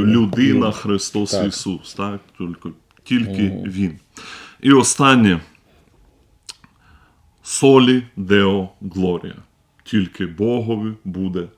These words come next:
Speaker 2: слава.
Speaker 1: Так.
Speaker 2: Тому що ми
Speaker 1: Амінь.
Speaker 2: читаємо все ним, все для нього,
Speaker 1: Через нього,
Speaker 2: через
Speaker 1: для
Speaker 2: нього
Speaker 1: нього,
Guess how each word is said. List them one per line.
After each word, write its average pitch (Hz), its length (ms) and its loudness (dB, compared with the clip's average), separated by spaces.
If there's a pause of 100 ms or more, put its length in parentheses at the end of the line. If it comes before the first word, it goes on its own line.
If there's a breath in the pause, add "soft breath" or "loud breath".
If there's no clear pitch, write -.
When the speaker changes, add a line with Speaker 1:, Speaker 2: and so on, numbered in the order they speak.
Speaker 2:
слава. 85 480 -8 (400)
Speaker 1:
Так. - 160 -14
Speaker 2:
Тому 110 220 2
що 110 180 -4
ми 101 60 2
Speaker 1:
Амінь. 98 200 2
Speaker 2:
читаємо 92 600 -4 (100)
все 135 360 0
ним, 127 420 -2 (760 loud breath)
все 123 520 0 (480)
для 110 260 0
нього, 104 580 0
Speaker 1:
Через 117 400 2
нього, 117 240 -4
Speaker 2:
через 113 420 0
Speaker 1:
для 107 80 0
Speaker 2:
нього 104 120 4
Speaker 1:
нього, 120 220 -4